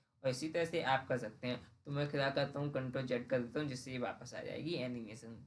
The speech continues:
अब यहाँ पे ये option जो है शो हो चुके हैं, अब पहले ये शो नहीं हो रहे थे, अब शो हो जाएंगे। यहाँ पे आप देख सकते हैं pad में भी मैंने एक एनिमेशन लगा सकते हो आप, no animation फेड में custom, custom animation भी लगा सकते हो आप, जो चाहो वो भी लगा सकते हो।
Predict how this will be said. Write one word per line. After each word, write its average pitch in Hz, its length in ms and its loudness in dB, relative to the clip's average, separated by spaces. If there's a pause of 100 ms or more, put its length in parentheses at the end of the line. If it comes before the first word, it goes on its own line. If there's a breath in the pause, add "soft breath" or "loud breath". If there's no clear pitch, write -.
(760)
अब 190 60 -2
यहाँ 180 360 4
पे 196 60 4
ये 190 160 0
option 180 340 4
जो 165 140 4
है 160 140 2
शो 160 260 4
हो 156 160 6
चुके 151 240 -2
हैं, 151 200 2
अब 139 320 -4
पहले 143 240 4
ये 151 140 4
शो 147 180 0
नहीं 139 200 0
हो 135 120 0
रहे 165 180 0
थे, - 40 -6 (440 loud breath)
अब 135 120 2
शो - 220 -4
हो 131 140 0
जाएंगे। 113 280 -4
यहाँ 135 320 0
पे 165 80 6
आप 160 220 6
देख 147 140 2
सकते 143 280 -6
हैं 139 120 -4
pad 127 300 2
में 131 200 -2
भी 151 160 0
मैंने 135 300 -4
एक 131 100 -8
एनिमेशन 131 520 -4
लगा 127 260 2
सकते 127 300 -10
हो 147 240 -2 (260 loud breath)
आप, 127 200 6
no 131 280 0
animation 131 580 0
फेड 123 260 0
में 127 160 -2
custom, 131 640 -4 (220)
custom 131 360 -2
animation 131 480 -4
भी 131 60 -4
लगा 123 240 0
सकते 127 280 -4
हो 120 60 2
आप, 120 140 -6
जो 117 120 -6
चाहो 123 280 0
वो 123 160 -2
भी 123 140 -4
लगा 120 220 -4
सकते - 380 -8
हो। - 160 -4